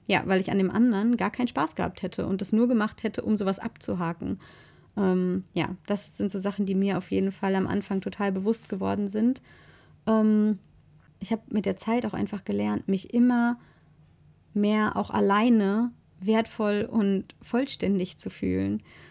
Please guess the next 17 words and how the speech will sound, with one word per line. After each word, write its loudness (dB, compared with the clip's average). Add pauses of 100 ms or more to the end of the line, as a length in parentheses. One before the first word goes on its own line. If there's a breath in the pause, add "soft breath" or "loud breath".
(240 loud breath)
Ähm, 0 (400)
das -6
war 2
einfach -2
gerade -2
nach 0
der -4
Trennung 0 (180)
erstmal -2
überhaupt -2
nicht 0
so, -4
ne? 0 (380 loud breath)
Ich -4
hab -4
mich -2
einfach 0